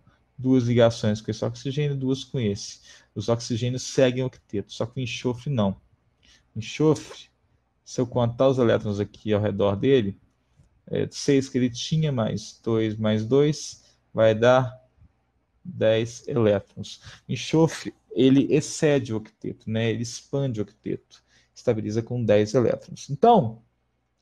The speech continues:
o que que vai mudar? O que que vai fazer com que eu tenha realmente... Deixa eu ver se vocês estão me escutando aqui.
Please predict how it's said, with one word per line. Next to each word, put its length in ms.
o 40
que 100
que 100
vai 100
mudar? 500
O 40
que 100
que 80
vai 80
fazer 500
com 80
que 120
eu 80
tenha 340
realmente... 720
Deixa 160
eu 80
ver 120
se 80
vocês 120
estão 140
me 80
escutando 480
aqui. 400